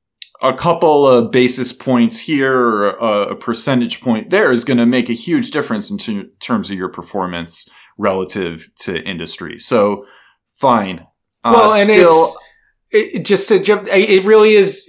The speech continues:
Speaker 2: the numbers you wanna watch, I think, outside of the bottom, you know, the traditional pr-, profitability metrics, which matter and which we can go into, is you wanna see that they're growing their active clients, because otherwise, if they stop growing active clients, then
Speaker 1: Yep.
Speaker 2: they're not, like, they're,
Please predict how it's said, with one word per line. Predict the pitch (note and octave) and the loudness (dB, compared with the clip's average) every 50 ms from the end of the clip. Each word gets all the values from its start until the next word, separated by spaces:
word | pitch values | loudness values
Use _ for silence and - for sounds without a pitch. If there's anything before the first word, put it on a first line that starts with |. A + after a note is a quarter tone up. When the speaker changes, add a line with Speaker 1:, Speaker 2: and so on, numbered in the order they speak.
| - F3 C#3+ | -10 -4 0
Speaker 2:
the | F3+ F3+ | 0 2
numbers | F3 G3+ A3+ A#3 A#3+ A#3+ G3+ F3 | 2 2 2 4 2 2 2 2
you | G3 | 2
wanna | F#3+ F#3+ F#3+ F3+ D#3 | 2 4 4 4 4
watch, | D#3 E3+ E3+ E3 E3 E3 | 4 4 2 4 4 2
I | E3 | 2
think, | E3 E3 D3 D3 | 2 2 0 0
outside | D3 C#3 C3+ - - D3 D3 D3+ | 0 -2 -2 -2 -2 0 2 2
of | C#3+ | 0
the | C3+ C#3 | 0 -2
bottom, | C3+ C3+ - - C#3+ C#3 C3+ C3 C3 C3 | -6 -6 -4 -4 -2 -2 -4 -6 -8 -10
you | - E3+ C#3+ C3 | -10 -8 -8 -6
know, | B2 A#2 | -6 -8
the | A2+ A#2+ | -10 -12
traditional | A2+ - - C3+ C#3 D3+ D3 - E3 D3 | -10 -10 -2 0 2 2 2 2 -2 -4
pr-, | - C#3 D3+ D3+ - | -4 -4 -6 -6 -2
profitability | D#3 C#3 C3 - - C3 B2+ D3 C#3 C#3 C3+ | -2 -2 -2 -2 -6 -6 -4 -4 -2 -2 -2
metrics, | C#3 C#3 C3+ - A#2 - - | -4 -4 -6 -6 -10 -10 -10
which | C3+ B2 - - | -10 -10 -8 -6
matter | C#3 C3+ C3+ A#2+ - G2 B2+ - - - - - _ _ - | -6 -4 -4 -6 -6 -8 -12 -14 -16 -20 -20 -20 _ _ -14
and | - C3+ B2 | -12 -10 -8
which | B2 - - | -8 -8 -6
we | C3+ B2 B2 | -6 -6 -6
can | - C3+ | -6 -6
go | B2+ C3+ C3 | -2 -2 0
into, | C#3+ C#3 - C3+ C3 | -2 -2 -2 -2 -2
is | C3 C3 B2+ - - - - - _ _ | -2 -4 -6 -8 -14 -18 -20 -20 _ _
you | - D3+ C#3 | -4 0 2
wanna | D#3 F3+ G3 F#3+ | 2 4 2 2
see | - - G#3 | 0 0 0
that | F3+ F3+ E3+ | 0 2 2
they're | F3+ D3 | 2 2
growing | C#3 D3+ D3 D3 D3 C#3+ | 2 2 2 2 2 2
their | C#3 C#3 C3+ | 2 2 2
active | C3 B2+ B2 - C3 A#2 - | 0 0 -2 -6 -10 -14 -12
clients, | - B2+ F#2+ F#2 F#2+ F#2+ G2+ - | -10 -10 -10 -10 -10 -14 -14 -16
because | - - A#2+ - D3 D3 C#3 B2+ D#3 - _ _ - | -14 -14 -10 -6 -4 -4 -4 -4 -8 -14 _ _ -4
otherwise, | - E3 E3+ G#3 G3 F#3+ F#3+ F#3+ F#3+ F#3 F#3 F3+ E3+ E3+ - - - - - - - | 0 2 4 4 4 4 4 4 4 4 4 4 2 0 -2 -8 -12 -16 -20 -6 -2
if | F3+ D#3+ - | -2 0 2
they | - E3+ | 4 2
stop | E3 - - A3+ G3+ G#3 G3+ | 4 4 2 2 2 2 2
growing | - G#3 G3+ G3 F#3 | 2 2 2 2 2
active | F3+ F3 E3+ F3 E3+ D#3+ | 2 0 0 -2 -4 -4
clients, | - G3 A#3 A#3 A3+ A3 F3+ - - | 0 0 2 2 2 2 0 -4 -8
then | - - F3 F3 F3 E3+ E3+ E3 D#3 D#3+ - - _ _ - | -2 0 2 2 4 2 2 0 -2 -4 -6 -12 _ _ -6
Speaker 1:
Yep. | - | 0
Speaker 2:
they're | E3+ D#3 D#3 | 2 2 2
not, | D#3+ - - - - E3+ | 2 2 0 -2 -4 -4
like, | F3+ D#3+ E3+ E3 E3 | 0 2 2 4 4
they're, | E3 E3 D#3+ D3+ | 4 4 4 4